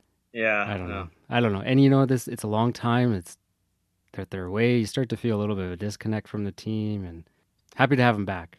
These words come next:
Speaker 1: Yeah, this weekend will be nice to
Speaker 2: <laughs>
Speaker 1: get back in the rink.
Speaker 2: It will be. It's gonna smell a little bit like cow crap, but whatever. It's nice to have 'em back, get some hometown hockey back. I hope, I don't know, they always say this road trip's good for, for team bonding, but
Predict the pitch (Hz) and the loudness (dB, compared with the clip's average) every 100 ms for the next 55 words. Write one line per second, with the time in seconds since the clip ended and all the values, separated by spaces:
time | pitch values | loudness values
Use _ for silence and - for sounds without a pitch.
0 | _ _ _ 101 107 104 104 113 110 107 | _ _ _ -6 -6 -6 -8 -10 -8 -8
1 | 101 104 101 131 - 101 104 104 101 104 | -6 -4 -2 -2 -4 -6 -4 -2 -2 -4
2 | 101 101 104 - - - - _ - 117 | -4 -2 -4 -8 -16 -20 -20 _ 0 4
3 | 113 98 95 90 - 127 127 - 120 110 | 4 2 -2 -6 -2 2 2 4 4 4
4 | 107 104 101 95 90 87 _ - - 95 | 2 0 -2 -4 -6 -10 _ -12 -6 -4
5 | 95 - 95 110 - 101 101 _ _ _ | -4 -6 -6 -6 -8 -8 -8 _ _ _
6 | _ _ _ _ _ 107 95 90 90 85 | _ _ _ _ _ -8 -6 -6 -8 -12
7 | - 113 104 107 98 98 95 98 107 - | -4 -2 0 0 0 -4 -6 -6 -10 -8
8 | 95 98 95 101 95 92 95 98 92 95 | -8 -8 -8 -8 -8 -8 -10 -10 -10 -8
9 | 98 - _ - 107 120 - _ _ - | -10 -14 _ -2 4 4 2 _ _ 0
10 | 123 123 110 117 120 120 117 113 - 107 | 6 6 8 8 6 4 2 2 0 -2
11 | 104 110 98 - 107 113 104 95 - _ | 0 -2 -2 -4 -4 -2 -2 -2 -8 _
12 | _ - 110 - 110 104 104 110 113 104 | _ -8 -4 0 2 4 2 4 2 0
13 | 95 | -4